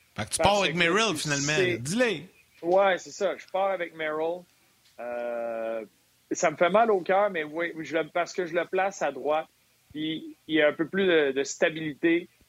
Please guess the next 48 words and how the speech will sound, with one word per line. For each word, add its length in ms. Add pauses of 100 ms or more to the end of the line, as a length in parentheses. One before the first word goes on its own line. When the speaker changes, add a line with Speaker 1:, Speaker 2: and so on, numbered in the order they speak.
(220)
Speaker 2:
euh, 580
dans 220
cette, 280
euh, 640
dans 140
cette 220
position-là. 720
Puis 160
tu 100
sais 140
ce 80
qui, 460
tu 140
sais, 60
c'est 140
pas 120
un 40
gars 140
qui 160
couraille 400
partout. 440 (720)
J'ai 140
juste, 340
c'est 280
parce 160
que 100
je 20
suis 100
en 80
train 120
de 40
m'imaginer, 520
là, 380
exemple, 460 (140)
les, 280 (120)
vous 80
savez 240
comment 340
Toronto 400
est 40
capable 300
de 140
faire 140
le 80
carrousel 580
en 100
zone 160
offensive. 600